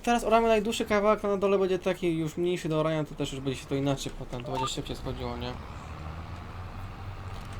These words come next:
Mówię, za chwilę to sobie drugi, drugi pług zaprosimy i będziemy tutaj w trójkę ogarniać to pole razem z panem pracownikiem.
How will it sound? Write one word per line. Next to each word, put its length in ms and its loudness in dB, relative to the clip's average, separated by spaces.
Mówię, 240 10
za 80 8
chwilę 160 6
to 80 0
sobie 140 4
drugi, 180 6
drugi 260 4
pług 220 2
zaprosimy 540 2
i 40 2
będziemy 320 2
tutaj 240 0
w 60 -6
trójkę 280 4
ogarniać 360 2
to 80 -4
pole 220 2
razem 200 2
z 40 -6
panem 240 -2
pracownikiem. 580 -2